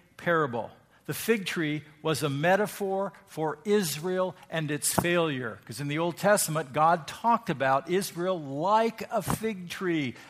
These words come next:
not bearing fruit. Now Jesus is living this out.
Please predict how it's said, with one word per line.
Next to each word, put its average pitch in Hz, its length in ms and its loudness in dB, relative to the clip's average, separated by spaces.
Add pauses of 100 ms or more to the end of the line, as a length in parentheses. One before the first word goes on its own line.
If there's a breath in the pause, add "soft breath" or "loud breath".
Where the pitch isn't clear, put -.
(260 loud breath)
not 147 640 2
bearing 156 420 0
fruit. 139 560 -6 (640 loud breath)
Now 139 240 0
Jesus 147 720 -2
is 123 240 -6
living 165 360 0
this 160 280 0
out. 135 420 2